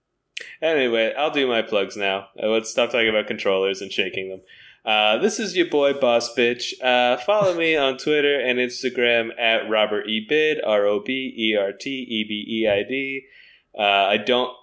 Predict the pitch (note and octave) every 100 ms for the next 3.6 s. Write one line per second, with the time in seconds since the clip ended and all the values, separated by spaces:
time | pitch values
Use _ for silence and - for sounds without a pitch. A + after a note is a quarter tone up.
0 | _ - A#2 A2+ A2+ A2 G#2 G#2+ G#2+ G#2
1 | G#2+ - A2 G#2+ G2+ G2+ G2 A2 G#2 G2+
2 | G2 F#2+ G2+ G2+ - G#2 G2 - G#2+ E3
3 | C#3 B2+ - D#3+ D#3+